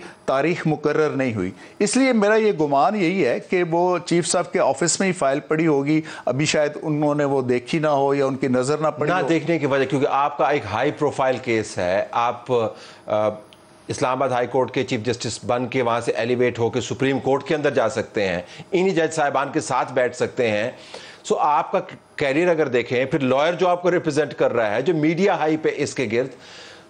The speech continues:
Speaker 2: तो ये तो, अ, नामुमकिनात में से है कि पता ना हो केस का।
Speaker 1: देखिए तल्ला साहब, मैं, देखें, अ, मैं बड़ा एक, अ, रियलिस्टिक आदमी हूँ और मेरी बड़ी सीधी अप्रोच होती है। उनतीस नवंबर दो हज़ार बाईस तक तो मुझे समझ आती थी।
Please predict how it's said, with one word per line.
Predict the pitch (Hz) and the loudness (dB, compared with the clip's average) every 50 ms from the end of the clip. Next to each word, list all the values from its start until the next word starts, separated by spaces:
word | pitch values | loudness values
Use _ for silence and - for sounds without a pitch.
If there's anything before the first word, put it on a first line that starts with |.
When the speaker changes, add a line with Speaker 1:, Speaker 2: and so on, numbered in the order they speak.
| - - | -4 0
Speaker 2:
तो | 233 220 | 0 0
ये | 165 139 170 202 | 2 2 2 2
तो, | 202 254 233 202 | 2 2 0 0
अ, | 180 131 147 139 139 139 143 131 | 0 0 0 0 -2 -2 -2 0
नामुमकिनात | 139 156 175 190 202 190 - 185 156 160 185 226 226 214 | 0 2 2 0 0 0 0 0 2 2 0 0 0 0
में | 226 220 | 0 0
से | 208 - 180 175 156 | 2 2 2 2 2
है | 147 143 | 2 0
कि | - 143 135 123 117 - - - | 0 0 0 0 0 -4 -4 -4
पता | 131 131 131 135 127 | -2 0 0 0 0
ना | 123 | 2
हो | 113 107 101 | 0 0 0
केस | - 98 90 87 - | 0 -2 -2 -4 -4
का। | - - - | -6 -2 0
Speaker 1:
देखिए | 214 226 233 | 0 0 2
तल्ला | 233 240 240 247 240 | 2 2 2 2 4
साहब, | 240 254 247 220 | 4 2 2 2
मैं, | 208 190 180 180 185 196 208 208 214 202 | 2 0 2 2 4 4 4 4 4 2
देखें, | 202 190 202 208 208 | 0 0 0 -2 -2
अ, | - - - - 156 143 143 139 139 139 139 139 - - 143 | -2 -4 -2 0 2 2 4 4 4 4 4 2 0 -6 -4
मैं | 147 143 160 165 | -2 -2 0 0
बड़ा | 151 151 156 156 | 2 2 2 4
एक, | 156 147 147 143 139 - - - | 4 4 2 2 0 -2 0 0
अ, | 143 135 - - 131 127 117 120 139 | 2 2 2 2 2 2 2 2 2
रियलिस्टिक | 147 147 139 143 139 - - 180 160 - 151 | 2 2 2 0 -2 -2 -4 -6 -2 0 2
आदमी | 120 120 120 151 143 151 | 2 2 0 0 0 0
हूँ | 165 202 202 | 2 2 0
और | 165 | 0
मेरी | 139 139 131 131 139 | 2 2 2 2 2
बड़ी | 139 135 135 - - 170 147 | 0 0 0 2 2 2 2
सीधी | - - - 131 120 120 143 143 | 0 0 -2 -2 0 2 2 2
अप्रोच | 135 135 - - 120 127 127 - 123 | 2 0 0 0 0 0 2 2 0
होती | 113 113 - 139 | 0 0 0 0
है। | 147 | 0
उनतीस | - - 190 175 175 175 170 - 269 269 - - - 196 | 0 0 0 0 0 0 0 0 0 0 2 2 0 0
नवंबर | 170 156 156 156 160 156 180 185 185 170 | 0 2 0 -2 0 0 2 2 2 0
दो | 160 151 127 143 139 143 156 170 170 | -4 -4 -2 0 2 2 4 4 4
हज़ार | 160 151 143 143 151 | 4 4 2 2 2
बाईस | 151 135 123 113 120 151 147 - - | 0 -2 0 2 2 2 0 0 -2
तक | 147 | -4
तो | 139 - 156 135 | -2 -2 -2 -2
मुझे | 120 110 107 123 | 0 0 0 0
समझ | 117 - - 113 101 101 92 95 | 0 0 0 0 -2 -2 0 -2
आती | 87 85 - - 117 | -4 -4 -4 -12 -18
थी। | 101 - - | -18 -20 -20